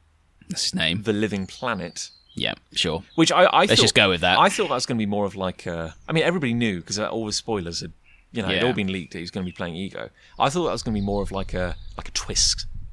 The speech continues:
Speaker 2: Like, it was
Speaker 1: Mm.
Speaker 2: gonna be like, "Hey, Peter,
Speaker 1: I'm
Speaker 2: I'm,
Speaker 1: a, I'm a planet.
Speaker 2: I'm your dad. Hey, and I'm also a planet." Like,
Speaker 1: Yeah.
Speaker 2: "Ah."
Speaker 1: <laughs> Oh my
Speaker 2: But from the
Speaker 1: God.
Speaker 2: get-go, it's like, "Hey, I'm your dad,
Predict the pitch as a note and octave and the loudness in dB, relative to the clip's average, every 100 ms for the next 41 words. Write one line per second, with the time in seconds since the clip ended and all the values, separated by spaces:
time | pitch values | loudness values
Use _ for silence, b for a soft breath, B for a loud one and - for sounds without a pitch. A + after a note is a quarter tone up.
0 | - A2 G#2 A#2 - G#2+ G2 F#2+ F#2+ - | -4 0 0 0 0 0 2 2 0 -4
1 | - B2+ G#2 - A2+ A2+ A2+ - G#2 G2 | -4 -2 -2 -4 -4 -4 -6 -4 -2 -2
2 | - A#2+ A#2+ - A#2 G2+ A2+ G#2+ B2 G2 | -2 -4 -4 -4 0 2 2 2 2 4
3 | F2+ - - G#3 F3 A2 - - - - | 2 0 0 0 0 -2 -4 -10 -8 0
4 | C3+ D3+ A#2+ - C#3 - - A#2 E3 G#3 | 2 2 0 0 0 2 2 4 6 4
5 | G#3+ D3+ A#2 C3+ E3 D#3+ C3+ G#2+ A#2+ A2+ | 0 0 2 4 4 6 6 4 2 4
6 | C3 - - F#3+ D#3+ G#2 G2 C3 F#3 A2 | 6 6 6 4 4 2 2 4 6 6
7 | G#2 E3 A2+ | 6 4 2